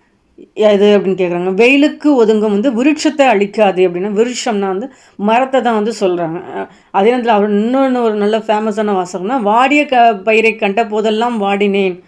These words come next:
அப்படின்னு சொன்னது வந்து ராமலிங்க அடிகளார் தான். "நான் தனியாக வாழவில்லை, தமிழோடு வாழ்கிறேன்." அது சொன்னது என்ன? திருவிக்கா வந்து சொல்லியிருப்பாங்க. இதை ஒரு தடவை கேட்டாங்க, "நான் தனியாக வாழவில்லை, தமிழோடு வாழ்கிறேன்" என கூறியவர் யார் அப்படின்னு கேட்டாங்க.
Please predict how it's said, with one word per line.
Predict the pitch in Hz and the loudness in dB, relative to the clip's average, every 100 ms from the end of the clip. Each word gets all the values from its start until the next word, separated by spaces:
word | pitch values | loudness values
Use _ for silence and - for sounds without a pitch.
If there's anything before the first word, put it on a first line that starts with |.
| _ _ - | _ _ -8
அப்படின்னு | 196 214 | -4 -4
சொன்னது | 208 202 196 | -2 -2 -2
வந்து | 196 240 | -2 0
ராமலிங்க | 220 190 202 208 202 | 0 0 2 2 0
அடிகளார் | 175 170 170 170 | -2 -4 -4 -4
தான். | 160 180 - 196 _ _ _ _ _ _ _ _ _ _ - | -6 -14 -16 -20 _ _ _ _ _ _ _ _ _ _ -8
"நான் | 247 262 | -2 0
தனியாக | 247 233 262 277 285 285 | 2 2 2 4 4 4
வாழவில்லை, | 254 240 233 226 269 277 | 4 2 2 0 0 0
தமிழோடு | 226 247 254 262 | 0 2 4 4
வாழ்கிறேன்." | 233 208 202 190 196 | 4 2 0 0 -2
அது | 190 180 | -2 -4
சொன்னது | 196 208 220 202 | -4 -2 0 0
என்ன? | 190 196 240 - | 0 -2 -6 -6
திருவிக்கா | 262 302 294 277 240 196 | -2 2 2 2 0 0
வந்து | 185 202 | -2 -6
சொல்லியிருப்பாங்க. | 185 170 170 185 | -6 -6 -8 -10
இதை | 180 180 | -4 -4
ஒரு | 175 | -2
தடவை | 180 208 277 - _ _ 226 | -2 -2 -4 -10 _ _ -2
கேட்டாங்க, | 226 240 202 | 0 0 0
"நான் | 190 185 | 0 -2
தனியாக | 196 196 233 240 247 | 0 0 0 0 0
வாழவில்லை, | 226 208 208 247 277 | 0 0 0 -2 -2
தமிழோடு | 226 214 214 226 | -2 0 0 2
வாழ்கிறேன்" | 220 196 196 190 190 190 | 2 2 2 0 0 0
என | 185 180 185 | 0 -2 -6
கூறியவர் | 202 262 254 240 208 | -4 -4 0 0 2
யார் | 185 190 175 | 2 0 -2
அப்படின்னு | 175 175 185 | -6 -6 -6
கேட்டாங்க. | 180 180 208 | -4 -6 -6